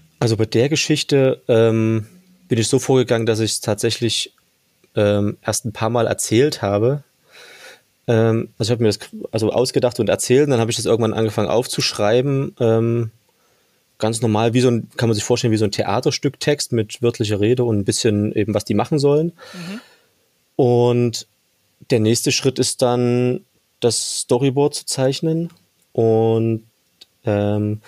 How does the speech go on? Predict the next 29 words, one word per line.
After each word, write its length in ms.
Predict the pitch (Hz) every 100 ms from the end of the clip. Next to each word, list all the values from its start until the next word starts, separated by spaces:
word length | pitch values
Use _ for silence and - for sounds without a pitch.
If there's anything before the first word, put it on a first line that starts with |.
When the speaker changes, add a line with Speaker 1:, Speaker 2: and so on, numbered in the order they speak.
| -
Speaker 1:
bei 80 | -
Shazam 340 | 117 104 117 135
ist 100 | 120
ja 140 | 113
eigentlich 500 | 90 117 135 131 123
die 320 | - 117 117
S-, 200 | 110 107 - _
Höchstseitenlänge 840 | - 123 139 - 131 127 120 120
zehn 380 | 110 - 120 143
Seiten. 520 | 143 139 147 156 156 - -
Das 160 | 110 -
sind 120 | 113
ja 60 |
jetzt 120 | 110 107
bei 80 | 117
mir 140 | 110
zwanzig 460 | - 110 131 139 -
geworden. 500 | 117 123 131 143 - - - - - - _
<clears throat> 480 | 208 - - 165 135
Und 320 | 113 110 107
da 80 | 110
musste 200 | 117 -
ich 60 | 123
dann 100 | 110
quasi 240 | 110 107
auch 80 | 104
noch 120 | 104
mal, 380 | 104 101 101 95 - _ _ _ _ _ _ _ - - -
äh, 360 | 107 98 95